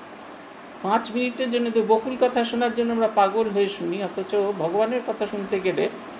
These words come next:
আমাদের কিছুতেই উঠে বসার মতো যে স্ট্রেংথ সেটুকু আসে না, অথচ আমরা চাই ভগবান আমাদের পকেটের মধ্যে এসে যায়। আমি বার করে দিয়েছি ক্লাস থেকে, কিছু মনে করবেন না কেউ। এটি আমি এই, এই জিনিসটিকে আমি কিছুতেই স-, মানে হজম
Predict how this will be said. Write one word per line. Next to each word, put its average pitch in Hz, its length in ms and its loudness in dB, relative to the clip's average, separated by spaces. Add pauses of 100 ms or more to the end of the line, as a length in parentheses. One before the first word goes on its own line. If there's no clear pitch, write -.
(200)
আমাদের 202 440 4 (140)
কিছুতেই 247 460 0
উঠে 233 380 6
বসার 226 360 4
মতো 220 220 -6
যে 220 120 -8
স্ট্রেংথ 214 540 2 (480)
সেটুকু 233 420 2
আসে 202 240 6
না, 202 100 0
অথচ 226 280 -2
আমরা 240 260 4
চাই 226 200 0
ভগবান 208 380 2
আমাদের 202 260 0
পকেটের 170 380 0
মধ্যে 160 280 0
এসে - 260 -6
যায়। 82 140 2 (760)
আমি 208 200 4 (260)
বার 175 160 12 (100)
করে 185 200 4
দিয়েছি 156 400 -2
ক্লাস 135 280 2
থেকে, 208 320 -2 (120)
কিছু 160 240 -10
মনে 151 260 -4
করবেন 123 280 0
না 117 160 -2 (100)
কেউ। 101 100 -6 (560)
এটি 208 280 6
আমি 233 200 4
এই, 226 320 2
এই 220 200 0
জিনিসটিকে 226 480 -4
আমি 226 200 2
কিছুতেই 196 500 -2
স-, - 180 -6
মানে 143 340 -2 (300)
হজম 147 260 2